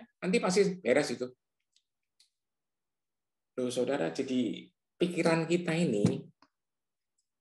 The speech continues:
ya kadang-kadang lihat Anda bangun, langsung penasaran lihat cermin dulu kan, bener kan? Ya, merah nggak ya? Merah nggak ya? Ya kan? Janjinya jelas oleh bilurnya, "Aku sembuh."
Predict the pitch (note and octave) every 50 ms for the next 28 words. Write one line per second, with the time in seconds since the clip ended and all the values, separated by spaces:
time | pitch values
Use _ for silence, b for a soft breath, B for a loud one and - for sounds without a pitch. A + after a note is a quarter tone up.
0 | _ _ _ - A#2+ A#2+ B2 A#2+ - C#3+ C#3+ C#3 C3 B2+ B2+ C#3+ D#3+ F3 F3 D#3+
1 | C#3+ C#3+ C#3 C#3+ - - C3+ C3+ C#3+ C#3+ - - A2 G#2+ A2+ C3 C#3+ D3+ D#3+ F3
2 | F3+ - _ _ _ _ _ b b b b b b b b b b b _ -
3 | D3 D3 D3 - - - F#3+ F#3 F#3 F3 D#3 D3+ D3 - D3 C#3 D3 D#3 D3+ D3
4 | C#3 C#3 C#3 C#3 - C#3+ C#3 D3 C#3 C3+ C3+ C#3+ D3 C#3+ A2 G#2 G#2 - - B2+
5 | C#3+ B2 A2 F#2+ F2+ - - - _ _ _ _ _ _ _ _ _ _ _ _
6 | - - G#3 G#3+ A3+ G3+ F#3 - C3 - - - - - - C#3+ A#2 C#3+ C#3+ C#3
7 | C#3+ - C3 D3+ - E3 F3 E3 D#3 C3+ B2 B2 B2 - A#2 - _ _ _ _
8 | _ _ _ _ _ _ _ _ _ _ _ _ _ _ _ _ _ _ _ _
9 | _ _ _ - - - - - G#2 G#2 G#2 G2+ F#2+ _ _ _ _ _ _ _
10 | _ _ _ _ - F#3+ F3 E3+ E3+ F3 F#3+ F#3+ G3+ A#3+ C#4 C#4+ C#4 - F3 G3+
11 | F#3+ D#3+ C#3 - - - D3+ D3 D3 C#3+ C#3+ - C3 B2 A#2+ B2 A2+ A#2+ C#3+ D#3
12 | F3+ G3 G3+ - _ _ _ _ - - - - C#3 C3 A2+ G2 F2+ - - -